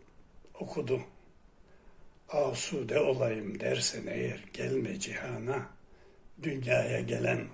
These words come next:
kurtulamaz sengi kazadan." "Yaz bu-, bunu." dedi. Ben yazmaya başladım. Bu arada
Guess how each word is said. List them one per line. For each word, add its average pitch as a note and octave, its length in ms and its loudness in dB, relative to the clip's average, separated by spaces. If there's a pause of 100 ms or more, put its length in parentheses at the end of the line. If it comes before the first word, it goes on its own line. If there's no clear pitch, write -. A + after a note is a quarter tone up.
kurtulamaz - 800 0
sengi F#3+ 520 0
kazadan." - 680 -6 (1400)
"Yaz C#3+ 280 6
bu-, - 400 -10
bunu." A#2 240 -2
dedi. B2+ 320 -8 (1300)
Ben D#3+ 140 0
yazmaya E3 480 8
başladım. C3+ 680 4 (3000)
Bu D#3+ 160 0
arada B2 420 4